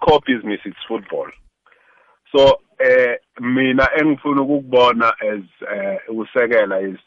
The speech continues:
to see safa, eh, concentrating on football issues.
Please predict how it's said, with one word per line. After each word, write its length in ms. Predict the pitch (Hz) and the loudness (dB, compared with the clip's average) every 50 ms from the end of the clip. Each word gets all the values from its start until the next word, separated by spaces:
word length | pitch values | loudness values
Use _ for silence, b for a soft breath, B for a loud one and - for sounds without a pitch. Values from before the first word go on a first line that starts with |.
| _ _ - | _ _ -10
to 140 | 110 104 98 - | -10 -10 -10 -8
see 140 | - 127 123 110 - | -6 -6 -6 -2 0
safa, 420 | 127 120 117 - - 117 110 104 - b b b b b b b b b b b b b b | 2 0 2 2 2 0 0 0 -4 b b b b b b b b b b b b b b
eh, 140 | - 110 110 - | -6 -6 -4 -2
concentrating 840 | - 127 120 117 - 123 117 - - 120 113 107 - 117 107 107 - | 0 0 0 0 -2 -6 -6 -4 -4 -4 -4 -4 -4 -6 -6 -4 -2
on 240 | - 104 101 101 98 - - | 0 0 0 0 -4 -8 -10
football 380 | - 117 104 92 92 92 92 95 | -12 -12 -8 -2 0 0 0 -2
issues. 440 | - 104 98 - - 98 90 82 80 | -6 -10 -12 -12 -12 -12 -14 -16 -18